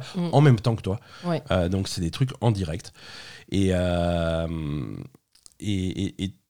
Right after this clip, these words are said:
Speaker 2: tu vas, et l'interac-, il y a plusieurs interactions que tu peux avoir avec ces fantômes. Tu peux laisser, tu peux déposer par terre un panneau. Et en fait, si jamais un autre joueur, euh, qui est en train de faire le niveau en même temps que toi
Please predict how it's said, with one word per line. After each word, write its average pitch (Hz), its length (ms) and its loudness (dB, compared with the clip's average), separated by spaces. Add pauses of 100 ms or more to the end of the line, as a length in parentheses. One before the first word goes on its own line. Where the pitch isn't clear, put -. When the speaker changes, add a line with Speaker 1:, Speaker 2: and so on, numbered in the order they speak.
(120)
Speaker 2:
tu - 180 -4
vas, 104 160 0 (220)
et 101 200 2
l'interac-, 117 480 8
il 104 80 -4
y 117 40 8
a 113 40 6
plusieurs 143 320 8
interactions 120 440 4
que - 60 2
tu 95 80 0
peux 92 100 2
avoir 92 180 4
avec 85 140 0
ces - 80 -10
fantômes. 147 320 2
Tu - 100 -2
peux - 100 2
laisser, 135 520 4
tu - 100 -16
peux 95 160 -2 (180)
déposer 98 360 -2
par 95 160 -4
terre 101 280 2
un 92 120 0
panneau. 101 360 2 (1000)
Et - 80 -6
en 80 60 -4
fait, 151 200 -2
si 87 140 -2
jamais 107 220 2
un 101 200 2
autre 127 320 4
joueur, 104 720 2 (720)
euh, 85 160 -2
qui - 140 -4
est 92 40 2
en 92 40 0
train 95 120 0
de 92 60 -2
faire 95 120 2
le 90 60 0
niveau 92 200 0
en 90 40 0
même 92 140 0
temps 87 140 -4
que - 80 -12
toi 101 260 0